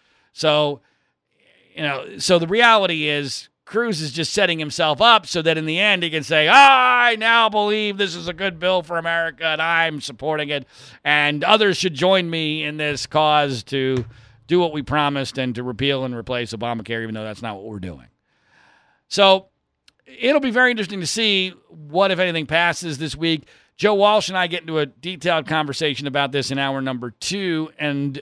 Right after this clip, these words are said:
specifically about the theory that Mitch McConnell, the Senate Majority Leader, might not want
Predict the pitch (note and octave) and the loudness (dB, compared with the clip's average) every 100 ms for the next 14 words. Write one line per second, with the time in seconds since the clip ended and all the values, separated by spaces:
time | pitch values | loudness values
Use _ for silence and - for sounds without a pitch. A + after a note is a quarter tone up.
0 | C3 - D3+ G3 G#3 G#3 F3 D3+ D3+ C3+ | -14 -8 -4 -2 -2 -2 -4 -2 -2 -4
1 | - E3+ E3 D3+ C#3 C#3 _ _ _ _ | -6 -4 -2 -2 -4 -6 _ _ _ _
2 | _ D#3+ E3+ D3 C#3 F3 F#3+ F3 D#3 C#3+ | _ -6 -6 -6 -2 0 2 2 0 -2
3 | C#3 - E3 C#3 C3 D#3+ D#3 D3 C#3 C#3 | -4 -2 -4 -4 -2 0 0 -4 -6 -6
4 | D3+ E3+ D#3 E3 E3 E3+ D3+ G#3+ C#4 F#3 | -4 -4 -2 -2 -2 -6 -6 0 0 0
5 | - - | -6 -16